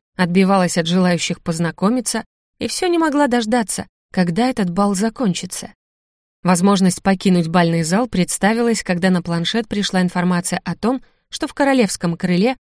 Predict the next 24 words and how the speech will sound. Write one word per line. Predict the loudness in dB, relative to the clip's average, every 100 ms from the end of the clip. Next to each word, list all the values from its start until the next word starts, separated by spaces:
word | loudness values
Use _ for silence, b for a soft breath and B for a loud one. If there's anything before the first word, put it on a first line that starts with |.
| _ -4
был | -2 -2
подан | 2 2 2 0
запрос | 0 -2 -2 -2 -2
доступа | -4 -2 -6 -4 -4 -6 _
с | -8
последующим | -6 -2 -4 -2 -2 -2 -4
отказом. | -4 -8 -8 -12 -18 _ _ _ _ _ _ _ _ _ -2
Или | 0 2
кто-то | 0 2 2
из | 2
гостей | 0 2 2 2 0 _
забрел | 0 4 4 4 4
не | 2 2
туда, | 2 2 0 -4 _ -2
или | 2 2
происходило | 0 0 0 0 0 2 2
неумелое | 2 2 2 2 0
проникновение. | 0 -2 -2 -4 -2 -2 -4 -10 -16 _ _ _ -2
В | 2
любом | 4 4 0
случае, | -2 -2 -2 -4 -6 _ -8
я | -2 0
отправилась | -2 -4 -4 -4 -4 -4
проверять. | -2 0 0 -2 -8 -16